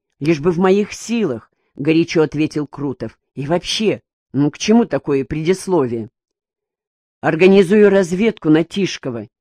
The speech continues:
Язык нужен до зарезу. Я сам иду с группой захвата». «Ну, это ты брось. Ты же не рядовой разведчик, а П Н Ш, и полковник этого тебе не разрешит.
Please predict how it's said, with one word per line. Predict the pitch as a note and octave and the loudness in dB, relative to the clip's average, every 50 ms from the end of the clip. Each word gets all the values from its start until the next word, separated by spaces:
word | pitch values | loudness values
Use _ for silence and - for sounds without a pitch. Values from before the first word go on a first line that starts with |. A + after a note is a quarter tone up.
| _ _ _ _ _ _ | _ _ _ _ _ _
Язык | - D3 F#3 F#3+ D3+ F3+ A3+ A3 - - | -2 0 0 0 2 0 -2 -2 0 0
нужен | F3 F#3 F#3 E3+ C#3 D#3 C#3+ C3+ | 2 4 4 4 4 0 -2 0
до | A#2+ D#3 | 0 -2
зарезу. | D#3+ C3+ E3+ E3+ E3+ E3+ D#3 C#3 A#2 A2 B2+ - - _ _ _ _ _ _ _ _ | 0 2 0 0 2 0 -2 -2 -2 -6 -10 -12 -12 _ _ _ _ _ _ _ _
Я | _ C#3+ C#3+ F#3+ F#3+ | _ 0 0 0 0
сам | - - A#3 A3+ G#3+ F3+ | 2 0 2 4 4 4
иду | D#3 C#3 A#2+ C3+ C3 | 2 0 -2 -8 -8
с | B2+ - | -8 -10
группой | C3 B2 D#3 F#3 F#3+ - E3 D3+ | -8 -2 -2 -2 0 0 -2 -2
захвата». | C3 E3 F3+ - - E3 F3 D3 B2 _ - A2+ G#2 _ _ _ _ _ _ _ _ _ _ _ _ _ _ _ _ | -2 -4 -6 -6 -4 -2 -2 -2 -2 _ -12 -16 -16 _ _ _ _ _ _ _ _ _ _ _ _ _ _ _ _
«Ну, | - B2 C#3 D3+ D#3 D#3 D#3 D3+ D3+ D3 | 0 2 4 6 6 6 4 4 4 2
это | C#3+ D3 D#3 - E3+ D#3 | 2 0 0 0 0 0
ты | - F3+ F3+ | 2 0 0
брось. | E3+ D3+ D#3 D3 C3 B2 A#2+ - - - _ _ _ _ _ _ _ _ _ | 0 0 -2 -2 -2 -2 -4 -8 -14 -20 _ _ _ _ _ _ _ _ _
Ты | - F3 E3+ | 4 4 4
же | C3+ E3+ | 6 6
не | E3+ E3+ E3+ | 6 6 6
рядовой | E3 F3+ F3 E3+ F3 E3 D#3+ E3+ E3 | 4 4 4 4 2 4 4 2 2
разведчик, | D#3+ E3 D#3+ C#3 D3+ D3+ D#3+ D#3 - - - D#3 _ - _ _ _ _ _ _ _ _ _ _ | 2 0 -2 -2 0 0 0 0 0 -2 -8 -8 _ -10 _ _ _ _ _ _ _ _ _ _
а | - D3 D3+ | 2 2 2
П | D3+ _ - E3+ E3+ E3+ | 2 _ 4 4 6 6
Н | E3 E3+ | 4 2
Ш, | - - - E3+ D#3 D3+ D3+ D3 _ _ _ _ _ _ _ _ | 2 0 0 2 2 2 2 0 _ _ _ _ _ _ _ _
и | E3 D#3 | -2 2
полковник | - F#3 F3 E3+ - - F3+ F3 F3 F3+ E3+ - - | 4 4 4 4 2 2 2 4 6 4 4 4 4
этого | E3+ E3+ - D#3+ E3 | 2 2 2 -2 -2
тебе | E3 - E3 D#3 E3+ E3 | -2 -2 2 4 6 6
не | E3 E3 | 6 4
разрешит. | E3 E3 D#3 D#3+ E3 D#3+ - - - E3 D#3+ - _ _ | 2 0 0 -2 -2 -4 -4 -4 -2 -2 -2 -2 _ _